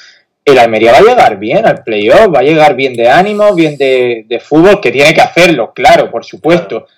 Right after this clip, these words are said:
Speaker 1: Pero sabríamos que con Pepe Gómez no lo íbamos a conseguir, porque con Pepe Gómez íbamos en caída libre. Ahora al menos tenemos ese ápice de esperanza.
Speaker 2: Si es que,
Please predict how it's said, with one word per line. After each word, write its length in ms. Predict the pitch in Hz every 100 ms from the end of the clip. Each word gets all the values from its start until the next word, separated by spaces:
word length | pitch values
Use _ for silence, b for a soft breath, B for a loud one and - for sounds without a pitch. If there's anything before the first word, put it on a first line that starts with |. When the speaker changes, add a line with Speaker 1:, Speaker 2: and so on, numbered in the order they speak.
| _
Speaker 1:
Pero 220 | - 151 147
sabríamos 480 | 151 147 180 220
que 100 | -
con 180 | 185 170
Pepe 240 | 185 185 190
Gómez 240 | 202 214
no 120 | 170
lo 80 | 151
íbamos 260 | 143 135 123
a 20 |
conseguir, 460 | 131 127 120 110
porque 240 | 104 110 117
con 140 | 117
Pepe 180 | 135 143
Gómez 200 | 160 170
íbamos 200 | 175 151
en 60 | -
caída 260 | 135 123
libre. 340 | 110 101 101 -
Ahora 320 | 110 117 135
al 100 | 147
menos 300 | 151 156 175
tenemos 340 | 208 208 214 -
ese 100 | 156
ápice 320 | 147 135 127
de 100 | 117
esperanza. 680 | - 113 147 208 175 - _
Speaker 2:
Si 160 | _ -
es 80 | 120
que, 220 | 131 120